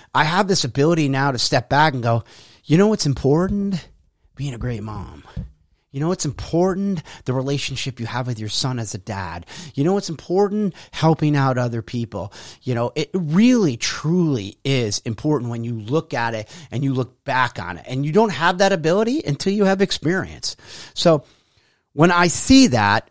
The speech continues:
and I, I, I look at the people that, you know, are now starting, right? Like, I see all these people that didn't care before, getting back into that, is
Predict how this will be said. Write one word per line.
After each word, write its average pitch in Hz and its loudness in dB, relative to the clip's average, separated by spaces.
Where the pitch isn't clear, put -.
and 143 0
I, 135 0
I, 135 0
I 127 -4
look 160 0
at 139 0
the 139 -8
people 139 0
that, 127 0
you 131 -4
know, 123 -2
are 120 -2
now 127 -2
starting, 147 4
right? 123 0
Like, 135 -4
I 120 0
see 143 0
all 143 4
these 131 -2
people 135 -2
that 123 -2
didn't 127 -2
care 196 2
before, 123 0
getting 127 0
back 131 0
into 127 0
that, 156 2
is 160 2